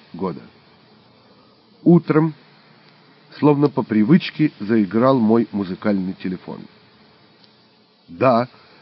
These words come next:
хрипло выдохнула я, нащупав после пятого звонка прохладную трубку. "Сеньор Амальцев?" — буркнул мужской голос, высокий, непрокуренный. "Сеньор Амальцев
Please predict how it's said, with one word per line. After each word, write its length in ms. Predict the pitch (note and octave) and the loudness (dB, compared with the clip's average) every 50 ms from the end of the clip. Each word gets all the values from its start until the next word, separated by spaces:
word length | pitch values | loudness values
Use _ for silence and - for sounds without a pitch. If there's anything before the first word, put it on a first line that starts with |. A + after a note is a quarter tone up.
| _ _ - - - | _ _ -20 -20 -12
хрипло 640 | - - A2+ C3 C#3 B2 - - A#2 B2 B2 - - - - | -6 0 2 2 2 2 0 -2 -2 -2 -2 -4 -8 -16 -8
выдохнула 540 | E2 G2 B2+ C3 B2 A#2+ - A#2 A#2+ B2 B2 | -2 0 0 2 0 -2 -2 -2 -2 -2 0
я, 180 | B2 A#2+ B2+ B2 | 0 0 0 0
нащупав 580 | B2 A#2+ A2+ - - - C3 B2+ A2 A#2+ A2+ - | 0 -2 -4 -8 -4 -2 -2 -2 -2 -4 -8 -6
после 340 | - A#2 A2 - - G#2+ G#2+ | -6 -6 -6 -4 -4 -4 -2
пятого 400 | - A2+ A2+ A2 - G2 G2 G2 | 0 0 -2 -2 -2 -6 -6 -6
звонка 560 | E2+ F2+ F2 F2+ F#2 F2 - A2+ A#2+ A#2 - - - - _ - | -6 -8 -8 -8 -8 -8 -4 -2 -2 -2 -4 -6 -16 -16 _ -6
прохладную 640 | G#2+ A2 G#2+ - G#2+ A2 A2+ G2+ F2 G#2 A2 A2+ G#2+ | -4 -4 -4 -2 0 0 0 0 0 0 0 0 -2
трубку. 500 | - - A2+ A#2+ A2 _ - - B2 B2 _ _ _ _ _ _ _ _ _ _ _ _ _ _ _ - | -4 -6 -6 -6 -8 _ -14 -18 -18 -18 _ _ _ _ _ _ _ _ _ _ _ _ _ _ _ -6
"Сеньор 320 | - C#3 C#3+ C3+ E3 E3+ D#3+ | -4 -2 0 2 2 4 4
Амальцев?" — 480 | D3+ C#3 B2 A#2 A2+ A#2 - - A#3+ A3 - - - - - - - - - - _ _ _ _ _ _ _ _ - | 2 2 2 2 0 -2 -4 -6 -8 -8 -10 -14 -20 -20 -20 -20 -20 -20 -20 -20 _ _ _ _ _ _ _ _ -10
буркнул 600 | F#2 G2 C3+ D3 B2+ - - - C3+ C#3 D3 - - _ - | -2 2 2 2 2 0 -4 -2 -2 -2 -2 -4 -8 _ -6
мужской 540 | G2+ A2 B2 - - - - B2 C3 B2+ A2+ | -4 -4 -4 -4 -8 -8 -4 -2 0 0 0
голос, 340 | G2+ B2 C#3+ C#3 B2+ C3 - - - - - _ _ _ - | 2 2 2 2 0 -2 -8 -14 -20 -20 -20 _ _ _ -6
высокий, 560 | G2 A#2 B2 - - B2+ C3 B2 - - C#3 - _ _ _ - | -4 -4 -4 -2 -2 -4 -4 -4 -6 -12 -16 -16 _ _ _ -6
непрокуренный. 760 | G2 B2 A2+ A#2+ A#2+ A#2 - B2 B2+ B2 B2 B2 C3 C#3 C3+ _ _ _ _ _ _ _ _ _ _ _ _ _ _ - - - - | -6 -4 -4 -6 -8 -6 -4 -4 -4 -2 -2 -4 -4 -6 -10 _ _ _ _ _ _ _ _ _ _ _ _ _ _ -20 -18 -8 -2
"Сеньор 420 | G#2 C3 C#3 A#2 C3 D#3+ E3 C#3+ | 0 0 2 4 4 4 4 4
Амальцев 680 | C#3 C#3 C3 C#3 D#3+ D#3 C#3+ - - - D3 - - | 2 2 2 2 2 2 0 -2 -2 -2 -4 -4 -4